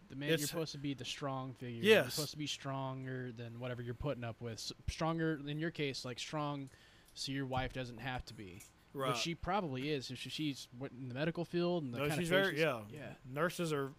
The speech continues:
Speaker 2: <laughs> nurses are
Speaker 1: The
Speaker 2: mentally strong.
Speaker 1: patients and all that. Not the patient she's working on. The patient she has to
Speaker 2: Yeah.
Speaker 1: have to
Speaker 2: But,
Speaker 1: d-,
Speaker 2: like,
Speaker 1: deal
Speaker 2: that's
Speaker 1: with all
Speaker 2: never
Speaker 1: that
Speaker 2: gonna go
Speaker 1: stuff.
Speaker 2: with, away with me, though, because that's a big part of why I've succeeded at stuff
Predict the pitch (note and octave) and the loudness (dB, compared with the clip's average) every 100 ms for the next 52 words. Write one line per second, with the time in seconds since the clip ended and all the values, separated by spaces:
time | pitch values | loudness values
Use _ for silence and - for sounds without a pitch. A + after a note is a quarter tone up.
0 | - - - G3 - F#3 E3 D#3+ D#3+ D#3 | -14 -4 6 6 6 4 4 4 2 4
1 | D3+ E3 D#3 C#3+ E3 D#3 - - D#3 D3+ | 6 6 6 6 4 0 -2 -4 -4 -2
2 | D3+ D3+ D#3 D#3+ D3+ D#3 C#3 C3 - D#3+ | -2 -2 -2 -2 -2 -4 -4 -6 -2 0
3 | C#3 C#3+ C3 - - - - C3+ D3 C#3 | 0 -2 -6 -12 -12 -4 -2 0 0 0
4 | A#2 A2 D3+ D#3 C#3 - D3 C3+ B2+ A#2 | -6 -6 -2 -2 -2 -4 -2 0 -2 -4
5 | - - A#2+ A2+ C3 C#3+ B2+ G2+ - - | -8 -12 -12 -2 2 2 0 -4 -12 -20
6 | - - - - - G#3+ G3 E3+ F#3 B2+ | -20 -20 -20 -4 2 6 6 8 6 6
7 | A3 G#3+ G#3 F#3+ E3+ G3 F3+ D3+ D#3 D#3+ | 6 6 6 6 8 8 6 2 4 8
8 | E3 F#3 D3+ C3 A#2+ A2+ A2 C#3 D#3+ D3 | 8 6 2 0 2 0 0 2 4 6
9 | F#3+ - F3+ F#3 D#3+ D#3+ E3 D3+ A#2+ C3 | 6 4 4 2 4 4 4 4 -2 -4
10 | C3 D3 D3+ C3+ C3+ C#3 - D#3 - D#3+ | 2 6 6 4 0 -2 -4 -2 2 2
11 | D3+ B2 - D3 C3+ A#2+ - | 2 -2 -2 2 2 2 -6